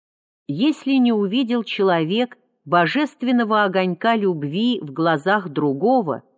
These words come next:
с кем он в жизни общался, то откуда загореться в душе его благодатному огню?"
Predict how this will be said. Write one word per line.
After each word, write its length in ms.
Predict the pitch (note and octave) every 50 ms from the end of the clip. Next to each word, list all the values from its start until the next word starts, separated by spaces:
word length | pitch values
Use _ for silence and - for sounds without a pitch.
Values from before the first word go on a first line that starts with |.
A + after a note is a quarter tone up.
| _ _ _
с 140 | - -
кем 240 | - - G#3 G#3+ G3+
он 160 | G3+ G3 F3+
в 60 | D3+ D3
жизни 480 | C#3 D#3 G3 A#3 A3+ F#3+ F3 - F3
общался, 880 | D#3 D3 D3 - - - - A#3 B3 C4+ C#4 A#3+ - - - A#3+ A#3 A#3 _ _ _ _ _ _ _ _ _
то 100 | - G#3
откуда 460 | G#3 G3+ G#3 - - F4 F4 C#4 D#4 C#4
загореться 720 | A3+ C4 B3 G#3 G#3 G3+ G3 A#3 C#4 C4+ - - - A#3+
в 80 | G#3 F3+
душе 640 | D#3 E3+ E3 D3 - - - B3 C4 C4+ C4 B3
его 400 | A#3+ G#3 G3+ A#3 A#3 A3+ G#3+ F3+
благодатному 1040 | - D3 D#3 E3 D#3 D3 D3+ C#3+ C3+ C3 C#3 D#3 E3 - _ - D#3+ D3+ D3 C#3+ C#3
огню?" 480 | C3+ C3 - B2+ C3 B2+ A#2+ A#2+ C#3